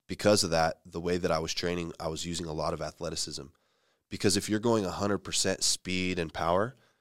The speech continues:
um, you're only gonna be able to train for, you know, forty-five minutes or one hour a day.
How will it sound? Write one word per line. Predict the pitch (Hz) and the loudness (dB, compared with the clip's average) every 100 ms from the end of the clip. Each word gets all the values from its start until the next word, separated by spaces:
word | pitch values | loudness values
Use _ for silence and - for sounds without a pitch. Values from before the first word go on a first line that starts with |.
| _ _ _ | _ _ _
um, | 85 80 78 | -2 0 -2
you're | 80 92 | -2 0
only | 113 110 | 0 -2
gonna | 90 | -2
be | 90 | 2
able | 90 85 | 0 0
to | 80 | -6
train | - 92 98 80 | -4 -2 -2 -4
for, | - 80 78 73 - _ _ _ | -8 -8 -8 -10 -14 _ _ _
you | 85 | -10
know, | 76 73 - _ _ _ | -10 -12 -16 _ _ _
forty-five | - 87 80 80 78 | -2 0 2 0 0
minutes | 80 80 73 - - - - | 0 -4 -4 -4 -4 -6 -14
or | - 78 | -10 -8
one | 78 80 | -6 -4
hour | 78 73 | -4 -6
a | 73 | -8
day. | 73 73 | -8 -10